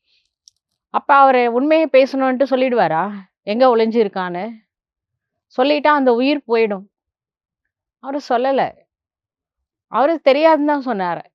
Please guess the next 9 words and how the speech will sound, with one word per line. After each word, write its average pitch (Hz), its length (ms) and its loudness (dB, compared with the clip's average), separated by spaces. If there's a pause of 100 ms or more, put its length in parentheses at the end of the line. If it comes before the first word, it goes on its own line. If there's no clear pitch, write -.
(220)
அப்புறம் 285 280 -2
சரி, 262 220 -2
சாமியாரே 269 440 0
தெரியாதுன்னு 240 480 -2
சொல்லிட்டாரு, 202 300 -2
இங்க 214 240 -4
வரல 190 340 -2
போலன்ட்டு 196 440 -4
போயிட்டாங்க. 185 420 -6